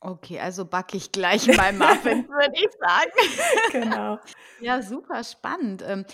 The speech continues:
Speaker 1: ja, das ist eigentlich auch das, was ich gemerkt habe, ist, man braucht einfach eine gute Alternative, die einem schmeckt.
Speaker 2: Mhm.
Speaker 1: Und du bist jetzt da sehr kreativ sogar bei, aber das sind ja nicht alle.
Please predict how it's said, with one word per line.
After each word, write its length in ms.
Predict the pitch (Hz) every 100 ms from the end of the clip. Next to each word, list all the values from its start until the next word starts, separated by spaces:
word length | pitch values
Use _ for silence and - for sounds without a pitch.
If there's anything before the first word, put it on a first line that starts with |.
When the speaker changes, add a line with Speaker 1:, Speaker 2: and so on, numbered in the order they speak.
| - -
Speaker 1:
ja, 180 | - 214
das 180 | 220 240
ist 220 | 269 -
eigentlich 260 | 233 254 226
auch 80 |
das, 280 | - 226 254
was 200 | 233 220 -
ich 240 | 247 -
gemerkt 600 | 240 208 190 185 247 -
habe, 220 | 220 185
ist, 160 | 170 202
man 240 | 208 202
braucht 500 | 190 180 202 277 -
einfach 440 | - 220 233 240 220
eine 140 | 214
gute 440 | 185 254 370 302
Alternative, 920 | - 226 233 226 196 185 - 269 294 269
die 160 | 220
einem 200 | 214 196
schmeckt. 600 | 175 - 202 440 _ _ _
Speaker 2:
Mhm. 340 | 202 196 208 220 -
Speaker 1:
Und 120 | 208
du 100 | 220
bist 200 | 254 262
jetzt 200 | 247 -
da 120 | 208
sehr 220 | 196 202
kreativ 800 | 220 - 220 185 - - 247 359 -
sogar 320 | 202 185 170
bei, 180 | 175 214
aber 160 | 220
das 180 | 190 185
sind 180 | 226 233
ja 120 | 214
nicht 300 | 190 190 -
alle. 360 | 196 254 208